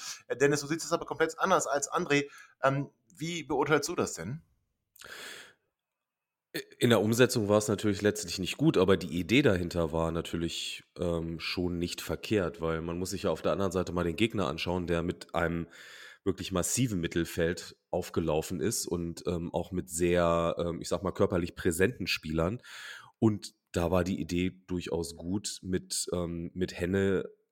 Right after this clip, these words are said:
Speaker 2: auch so einen körperlich präsenten Spieler reinzubringen, und zwar etwas zurückgezogen,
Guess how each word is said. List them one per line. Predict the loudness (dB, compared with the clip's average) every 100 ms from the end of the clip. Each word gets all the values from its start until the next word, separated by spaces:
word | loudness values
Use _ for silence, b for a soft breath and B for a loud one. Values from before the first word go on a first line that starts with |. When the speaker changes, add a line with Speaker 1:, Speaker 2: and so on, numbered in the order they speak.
| -2
Speaker 2:
auch | 0 -2 -10
so | -2 0 2
einen | 2 2
körperlich | 0 0 2 -2 -4
präsenten | -4 -2 -2 -4 -6
Spieler | -4 0 2
reinzubringen, | 2 0 -2 -2 -4 -4 -4
und | -6
zwar | -6 -4 -6 -8 B B B B _ _
etwas | -8 -4 -2 0 -4 _
zurückgezogen, | -8 -2 -2 -2 -2 -2 -2 -2 -6